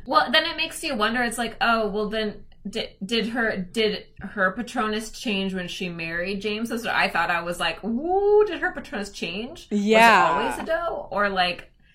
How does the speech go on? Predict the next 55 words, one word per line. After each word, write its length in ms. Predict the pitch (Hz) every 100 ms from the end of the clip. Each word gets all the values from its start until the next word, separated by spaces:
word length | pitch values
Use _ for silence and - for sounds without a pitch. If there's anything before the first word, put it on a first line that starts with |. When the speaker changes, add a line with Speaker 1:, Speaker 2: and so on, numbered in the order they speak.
| _ -
Speaker 1:
did 80 | 220
it 20 |
just 100 | 254
happen 320 | 262 214 226 247
to 80 |
be 140 | 240 262
a 80 | 254
doe, 220 | 247 247
and 80 | 233
it's 80 | 220
like, 160 | 247 269
"Oh, 60 |
how 200 | 302 349 302
cute, 340 | - 294 262
we're 120 | 247
married 400 | 247 233 233 247
and 100 | 247
our 160 | 226 220
Patronuses 560 | - - 214 - 208
match." 320 | 214 185 117 -
Speaker 2:
I 100 | 302
didn't, 260 | 370 466 370
I 80 | 277
didn't 200 | 381 453
know 120 | 330 320
that 220 | 330 254
Patronuses 640 | 269 - 285 269 - 254 -
could 160 | 226 180
change. 800 | - - 370 370 190 160 208 247
Like, 140 | 254
I 140 | 262 302
was 140 | 349
just 200 | - 320
wondering 400 | 302 277 262 240
maybe 360 | 233 247 247 277
that 360 | 226 214 190
Snape 480 | - - 240 226 240
and 220 | 220 214
Lily 360 | 202 208 214 214
were, 240 | 196 202 196
like, 260 | 196 180
such 320 | - 220 -
kindred 320 | - 226 208 208
spirits 440 | 214 208 220 -
that 120 | 202
they 120 | 202
had 280 | 196 190 185
the 80 | 208
same 240 | - 196
Patronus, 500 | 185 180 202 208 240
and 100 | 208 208
Speaker 1:
No. 260 | 233 196 180
Speaker 2:
then 80 | -
Lily, 340 | 208 220 214 202
yeah. 460 | 202 214 208 135 170